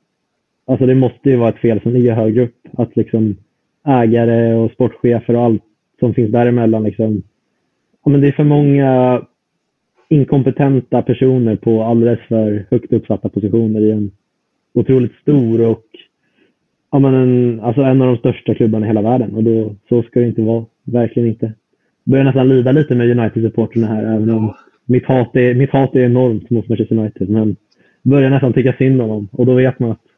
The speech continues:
Speaker 1: då är det fan illa.
Speaker 2: Ja, då är det illa. Eh, men, men första halvleken var ändå okej, och de har ju, är väl två bortdömda mål där egentligen. Eh, och att Paul Pogba är i mål är ju alltid trevligt. Han är tillbaka och det är väl en ljusglimt, men han blir väl skadad om en månad igen och är borta ett halvår. Så att, eh,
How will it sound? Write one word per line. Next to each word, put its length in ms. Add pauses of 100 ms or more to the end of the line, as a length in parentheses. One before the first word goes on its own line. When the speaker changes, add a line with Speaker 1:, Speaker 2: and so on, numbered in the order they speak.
Speaker 1:
då 140
är 80
det 80
fan 200
illa. 240 (120)
Speaker 2:
Ja, 140
då 140
är 40
det 100
illa. 160 (440)
Eh, 280
men, 240 (160)
men 140
första 340
halvleken 400
var 180
ändå 180
okej, 380
och 100
de 300
har 180
ju, 420
är 100
väl 100
två 420
bortdömda 460
mål 220
där 160
egentligen. 380 (420)
Eh, 260
och 240
att 160
Paul 140
Pogba 320
är 40
i 20
mål 260
är 60
ju 240
alltid 280
trevligt. 380
Han 140
är 40
tillbaka 460
och 100
det 100
är 60
väl 100
en 120
ljusglimt, 460
men 80
han 140
blir 100
väl 100
skadad 420
om 80
en 80
månad 300
igen 220
och 60
är 40
borta 280
ett 80
halvår. 360
Så 140
att, 180
eh, 200